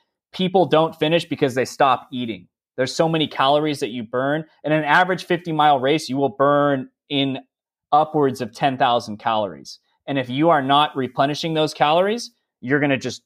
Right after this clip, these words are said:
your body's just gonna give out. But if you feed yourself, right, and you hydrate yourself, you can complete the race.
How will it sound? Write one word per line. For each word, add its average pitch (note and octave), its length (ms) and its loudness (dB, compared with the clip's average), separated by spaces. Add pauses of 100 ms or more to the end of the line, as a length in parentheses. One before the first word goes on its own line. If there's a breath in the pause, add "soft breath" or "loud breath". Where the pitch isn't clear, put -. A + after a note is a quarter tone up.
(160)
your C3 140 -2
body's C3 380 0
just A#2+ 160 -10
gonna A2 140 -8
give A2 200 -6
out. A#2 180 0
But C3+ 100 0
if C3+ 140 -6
you D#3 140 -2
feed A#3+ 360 -2
yourself, C#3+ 720 0
right, C#3+ 320 0
and C3+ 160 -4
you B2 80 -2
hydrate C#3 420 0
yourself, A2+ 420 -2 (280)
you D#3+ 140 -2
can A#3 160 -2
complete G3+ 420 -2
the F#3+ 80 0
race. G#3+ 400 -2